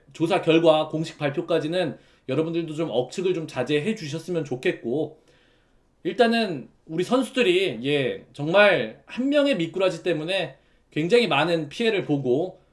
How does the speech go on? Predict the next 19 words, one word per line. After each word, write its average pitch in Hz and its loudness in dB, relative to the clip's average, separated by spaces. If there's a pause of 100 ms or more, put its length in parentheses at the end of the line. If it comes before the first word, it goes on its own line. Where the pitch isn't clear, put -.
(200)
인고의 170 2
시간을, 160 -2
인고가 175 -2
맞는 135 -6
표현인지 190 -8
모르겠는데 139 -6
굉장히 156 -6
고통의 233 -2
시간을 214 -4
보냈을 185 -4
겁니다. 151 -4 (260)
일단 170 -4
그 160 -10
선수들이 185 -4 (540)
이 170 -6
군에서 180 -2 (160)
정말 143 -2 (540)
야구만 190 2
생각하고 208 -2